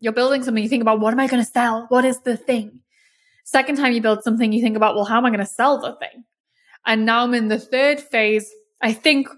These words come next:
and it's still very alive for me, but I think it's, it's who am I gonna look to to help me build this thing? Because the first two times, it felt very much like that hustly grind, uh,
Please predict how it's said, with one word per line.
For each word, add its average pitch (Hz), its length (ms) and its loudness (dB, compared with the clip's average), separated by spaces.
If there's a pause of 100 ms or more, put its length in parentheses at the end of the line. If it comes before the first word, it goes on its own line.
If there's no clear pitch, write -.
(180)
and 233 160 0
it's - 180 -4
still 269 240 0
very 233 240 0
alive 233 400 0
for 262 60 -4
me, 220 160 2
but 214 120 -4
I 214 100 2
think 247 260 -2
it's, - 340 -4 (300)
it's 220 240 -6 (120)
who 254 160 0
am 240 120 0
I 220 100 2
gonna 202 420 -2 (460)
look 277 380 2
to 233 240 0
to 214 100 -8
help 214 300 0
me 208 140 -2
build 175 340 -8
this 240 260 -16
thing? - 280 -10 (680)
Because 240 220 4
the 226 180 -2
first 269 480 0
two 240 200 -2
times, 262 500 0
it 233 160 -4
felt 247 480 -2
very 220 240 2
much 214 380 -4
like 202 180 0
that 185 160 0
hustly 233 500 -2
grind, 226 380 0
uh, 202 140 -2